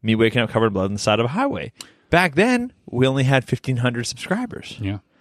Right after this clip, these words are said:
Speaker 1: So I'm like, "There's five thousand people here that don't know that story." And I noticed on other big podcasts, sometimes th-, I say
Speaker 2: They bring
Speaker 1: other,
Speaker 2: it back.
Speaker 1: I say other big podcasts. As if,
Speaker 2: Yeah.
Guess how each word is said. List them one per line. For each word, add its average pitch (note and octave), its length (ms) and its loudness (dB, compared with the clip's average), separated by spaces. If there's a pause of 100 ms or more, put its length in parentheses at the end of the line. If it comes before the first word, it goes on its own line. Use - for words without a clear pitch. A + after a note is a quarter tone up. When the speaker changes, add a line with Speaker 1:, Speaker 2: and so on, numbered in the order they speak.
(260)
Speaker 1:
So - 160 0
I'm C#3+ 120 0
like, C3 340 -4 (260)
"There's C#3+ 300 0 (160)
five C#3 320 0
thousand B2+ 300 0
people F3 200 -2
here A#2+ 260 0
that A#2 180 -2
don't B2+ 200 0
know C#3+ 140 0
that G#3+ 220 0
story." G2 380 -4 (360)
And C3+ 100 0
I D3+ 60 4
noticed F3+ 260 2
on D#3 80 -2
other F#3 140 2
big E3 160 2
podcasts, C3+ 680 2 (300)
sometimes C#3+ 720 0 (200)
th-, - 140 -6
I A#2+ 60 -4
say A2 160 0
Speaker 2:
They E2 60 2
bring A2+ 100 4
Speaker 1:
other, G#2+ 80 4
Speaker 2:
it F#2 60 0
back. G2+ 280 2
Speaker 1:
I A#2 80 -2
say B2+ 160 -2
other A2+ 200 2
big C3 160 0
podcasts. D#3 600 -2
As B2+ 120 -10
if, G#2+ 60 -4
Speaker 2:
Yeah. B2 120 -2